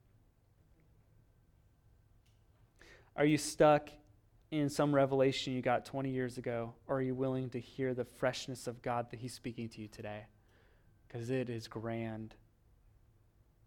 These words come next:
C, durability.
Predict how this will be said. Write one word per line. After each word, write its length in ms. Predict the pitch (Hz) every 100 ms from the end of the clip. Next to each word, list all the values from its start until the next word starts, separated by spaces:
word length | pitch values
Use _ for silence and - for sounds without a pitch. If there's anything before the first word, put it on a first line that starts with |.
| _ _ _ _ _ _ _ _ _ _ _ - _ _ _
C, 460 | - - 151 131 - - _ _ _ _ _
durability. 680 | 156 139 135 127 120 113